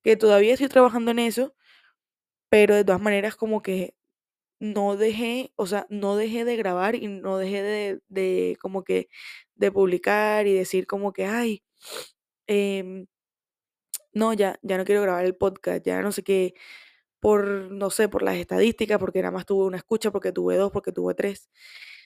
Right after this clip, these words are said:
Realmente, si yo empecé el podcast es por algo que a mí me divierte, o sea, porque me divierte grabarlo, me gusta hablar,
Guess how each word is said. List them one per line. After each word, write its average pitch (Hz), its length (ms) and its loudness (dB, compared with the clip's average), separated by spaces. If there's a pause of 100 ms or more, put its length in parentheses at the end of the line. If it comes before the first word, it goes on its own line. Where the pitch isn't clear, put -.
(400)
Realmente, 226 920 2 (500)
si 214 260 -4
yo 196 120 2
empecé 208 300 0
el - 100 -4
podcast - 320 -2
es 202 140 -2
por 190 200 0
algo 190 320 0
que 190 280 -2
a 190 120 -4
mí 185 220 -4
me 202 120 0
divierte, 175 840 0
o 190 80 -6
sea, 190 140 0
porque 185 200 -2
me 196 300 0
divierte 190 580 2
grabarlo, 190 680 0
me 202 140 -2
gusta 185 260 -2
hablar, 185 480 0